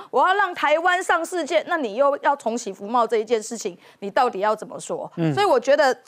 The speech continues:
Speaker 1: 柯文哲就是骗骗骗。他今天的K P T V上线了嘛？
Speaker 2: 嗯。
Speaker 1: 你知道K P T V当他在说他是墨绿的时候，你知道吗？他还在骂说他的K P T V张志涵，呃，那个陈志涵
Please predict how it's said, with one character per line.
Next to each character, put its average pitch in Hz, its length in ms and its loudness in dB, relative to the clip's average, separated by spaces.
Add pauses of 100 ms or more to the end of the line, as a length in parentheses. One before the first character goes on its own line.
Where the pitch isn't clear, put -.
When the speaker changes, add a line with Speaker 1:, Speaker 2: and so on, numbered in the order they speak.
Speaker 1:
柯 392 200 2
文 262 200 2
哲 202 260 2 (300)
就 330 140 0
是 285 140 -4
骗 262 200 -4
骗 247 180 -4
骗。 233 200 -2 (280)
他 370 160 0
今 359 240 -2
天 339 200 0
的 262 160 2
K 254 220 0
P 262 160 -4
T 254 220 -4
V 233 300 -8 (300)
上 247 280 -2
线 240 200 -2
了 175 100 -14
嘛？ 117 140 -14
Speaker 2:
嗯。 190 260 2
Speaker 1:
你 - 20 -8
知 120 80 -10
道 349 140 4
K 381 160 -2
P 339 120 -2
T 320 180 -2
V 294 200 -4
当 339 240 -4
他 320 200 0
在 302 140 0
说 277 200 0
他 269 100 0
是 262 140 -6
墨 240 240 -2
绿 214 140 -6
的 180 120 -4
时 170 200 -8
候， 170 240 0 (240)
你 247 140 -2
知 269 80 -2
道 359 140 4
吗？ 285 180 2
他 339 160 0
还 262 120 2
在 285 200 2
骂 277 220 0
说 233 260 -4 (200)
他 330 180 2
的 320 120 2
K 277 220 0
P 277 200 -2
T 254 260 -2
V 247 240 -6 (200)
张 302 260 -2
志 285 200 -2
涵， 185 300 -4 (600)
呃， - 160 -12
那 254 120 4
个 262 100 2
陈 240 200 0
志 285 180 0
涵 190 240 -4